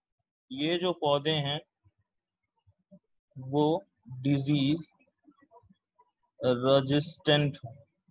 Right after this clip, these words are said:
ठीक, अब देखो breeding के बारे में India में हमें बहुत पहले से पता चल गया था।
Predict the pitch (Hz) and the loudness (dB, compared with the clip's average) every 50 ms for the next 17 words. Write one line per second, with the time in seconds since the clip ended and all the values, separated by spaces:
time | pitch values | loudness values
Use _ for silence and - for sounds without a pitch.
0 | _ _ _ _ _ _ 180 175 - - _ _ _ _ _ _ _ _ - 170 | _ _ _ _ _ _ -4 -4 -4 -6 _ _ _ _ _ _ _ _ 4 4
1 | 175 170 208 214 247 214 147 131 147 165 180 190 196 185 233 247 247 240 240 240 | 6 6 8 8 8 6 6 4 4 6 6 6 6 8 6 6 6 6 4 4
2 | 233 220 185 180 165 170 180 202 208 208 208 208 208 208 - - 170 170 175 180 | 4 6 8 10 10 10 8 8 6 2 2 0 0 -2 -2 -4 -4 -2 2 4
3 | 185 196 202 202 202 196 202 196 190 185 185 196 202 190 180 190 208 202 - - | 6 6 6 4 4 2 0 0 0 2 2 2 2 4 6 6 6 4 4 6
4 | 185 170 170 175 196 214 208 190 208 190 - 185 165 180 175 175 - 170 170 170 | 8 8 8 8 6 4 2 2 0 0 2 4 6 6 4 6 4 4 4 6
5 | 165 156 147 143 143 - 160 175 | 6 8 8 6 6 6 4 2